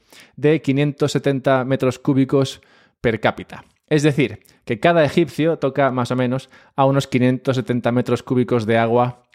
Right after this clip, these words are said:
al año. Es mucho esto, es poco. Bueno, las Naciones Unidas, ayudando aquí en esta materia,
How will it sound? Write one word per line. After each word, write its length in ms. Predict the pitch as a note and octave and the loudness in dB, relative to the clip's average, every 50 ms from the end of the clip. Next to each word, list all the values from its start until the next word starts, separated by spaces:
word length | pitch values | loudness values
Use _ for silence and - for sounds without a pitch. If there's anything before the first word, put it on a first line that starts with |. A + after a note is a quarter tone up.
| _ - | _ -4
al 180 | A2 G#2+ A2 A2 | -2 0 0 0
año. 340 | G2 F2 E2+ E2 F2 G#2 - _ _ _ - - - _ _ _ _ _ _ _ _ _ _ _ _ _ _ _ _ | 0 -2 -4 -12 -14 -16 -18 _ _ _ -20 -20 -20 _ _ _ _ _ _ _ _ _ _ _ _ _ _ _ _
Es 180 | - C#3+ B2+ A#2 | -2 -2 0 2
mucho 360 | C#3+ D#3+ D3+ - - B2+ C3+ | 2 0 2 2 2 2 2
esto, 260 | B2+ - - - G#2+ - - _ _ _ - | 2 0 -4 -14 -20 -20 -20 _ _ _ -20
es 300 | - G2 - - A#2 A2+ | -20 -14 -8 -6 -6 -4
poco. 460 | - - B2+ - - - F#2+ - - _ _ _ _ _ - - | -2 -2 -2 -2 -2 -10 -16 -18 -18 _ _ _ _ _ -12 -4
Bueno, 260 | - D#3+ B2 F#2 F2 - _ _ _ - | 0 0 0 0 -4 -12 _ _ _ -6
las 140 | B2+ B2 | -4 -2
Naciones 320 | C3+ C3 F3 F3+ F3+ D#3+ - | 0 2 2 2 2 4 4
Unidas, 500 | D#3 F3+ F#3 D3+ C3 C#3 C#3+ - - - _ _ - | 2 2 4 4 2 2 0 -2 -8 -18 _ _ -12
ayudando 460 | - G2+ F#2+ F#2+ G2+ A2+ A2+ A2 G#2 G2+ | -10 -8 -6 -4 -2 -2 -2 -2 -4 -4
aquí 220 | G2 - G#2 G#2+ | -6 -6 -6 -6
en 80 | G#2 G2+ | -6 -6
esta 180 | G2+ - G#2+ | -8 -8 -8
materia, 400 | G#2+ A2+ - A2+ G2 G2 G#2 A2+ | -8 -6 -6 -6 -6 -6 -10 -12